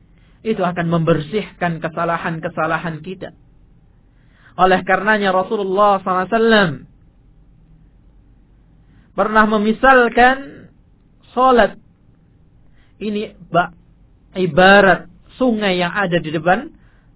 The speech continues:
rumah seseorang, yang dia lima kali dalam seharinya mandi dari sungai tersebut. Kita yang mandi cukup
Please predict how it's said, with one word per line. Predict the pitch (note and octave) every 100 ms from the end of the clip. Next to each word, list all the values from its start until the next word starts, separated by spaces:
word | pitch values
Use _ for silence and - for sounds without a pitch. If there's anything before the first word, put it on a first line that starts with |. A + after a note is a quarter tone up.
| _
rumah | F#3+ G3+ F3+ F3
seseorang, | - A3 G#3+ G3 - - _ _ _ _ _ _ _ _ _ _ _ _ _ _ _ _ _ _ _
yang | - G#3+ G#3 F3+
dia | A#3 C#4+ C#4
lima | C4+ D4 C#4+ C4+ -
kali | D#4+ F4 D#4+
dalam | B3 C4 C4
seharinya | C4+ B3 B3 C#4 D4+ D4+ E4 F#4 - _ -
mandi | A#3+ D4 C#4 A#3+ G#3+
dari | G#3+ A3+
sungai | A#3 A3+ A3
tersebut. | A3+ - - - _ _ _ _ _ _ _ _ _ _ _ _ _ _ _ _ _ _ _ _ _ _ _ _ _ _ _ _ _
Kita | - A3 E3+
yang | D#3+ D3+
mandi | D#3 D3+ C#3
cukup | D3 C#3+